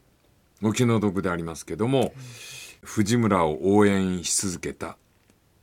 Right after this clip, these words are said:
Speaker 1: 芹沢もまた、弟子たちがブワーッと離れていくんですよ。
Speaker 2: はい。
Speaker 1: そして、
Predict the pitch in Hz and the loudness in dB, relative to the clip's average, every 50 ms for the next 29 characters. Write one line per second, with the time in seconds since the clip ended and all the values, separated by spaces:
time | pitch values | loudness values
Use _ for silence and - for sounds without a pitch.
0 | _ _ - - - - - 113 98 98 95 85 78 104 95 92 87 87 85 85 | _ _ -10 -6 -2 0 2 2 4 2 2 2 2 2 2 4 2 2 0 0
1 | 82 80 80 85 90 101 - 156 165 156 - - _ _ _ _ _ _ _ _ | -2 -2 -4 -4 -6 -2 2 2 4 4 2 0 _ _ _ _ _ _ _ _
2 | _ _ _ _ _ _ _ _ _ _ _ _ _ _ _ _ _ _ _ - | _ _ _ _ _ _ _ _ _ _ _ _ _ _ _ _ _ _ _ -2
3 | - 117 - - - 160 135 - - 71 - - - _ - 135 196 214 214 135 | 0 2 2 2 2 2 0 0 -4 -8 -10 -12 -12 _ -6 -6 -4 -2 -2 -4
4 | - - - _ _ - - - - - - 151 - - 131 127 127 123 117 110 | -4 -8 -14 _ _ -12 -10 -10 -8 -6 -6 -4 -2 0 2 4 4 4 4 4
5 | - 85 78 - - 80 76 71 80 85 - - - 76 - _ _ - - 135 | 2 -2 -2 -4 -6 -8 -6 -6 -6 -6 -8 -8 -12 -12 -16 _ _ -12 -12 -10
6 | 135 127 127 123 - _ _ - - 139 - - - 151 143 139 - | -10 -10 -12 -16 -18 _ _ -8 -6 -6 -4 -2 2 4 4 2 2